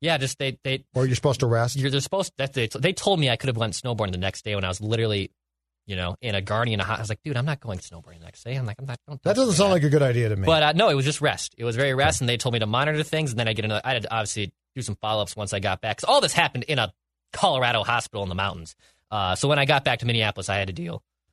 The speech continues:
Speaker 1: with that stuff. But I, and I, and I got past it, and I was fine.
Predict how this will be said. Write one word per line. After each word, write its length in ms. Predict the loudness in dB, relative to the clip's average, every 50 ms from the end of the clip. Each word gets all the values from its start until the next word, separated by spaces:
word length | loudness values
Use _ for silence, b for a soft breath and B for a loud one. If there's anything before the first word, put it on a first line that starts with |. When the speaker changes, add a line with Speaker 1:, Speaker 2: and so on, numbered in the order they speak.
| _ _ _ -12
Speaker 1:
with 140 | -6 -2 -2
that 180 | -2 -2 -2
stuff. 260 | -4 -6 -8 -8 -10 -10 _
But 180 | -8 -8 -8 -8 _
I, 100 | -6 -2 0
and 120 | 2 2
I, 140 | 2 2 0
and 120 | 0 -2 0
I 60 | 0
got 180 | 0 -2 -2
past 320 | -2 -2 0 0 -2 -2 -4
it, 40 | -4
and 80 | -2
I 80 | -2 -4
was 140 | -4 -6 -4
fine. 380 | -2 -2 0 0 0 -2 -4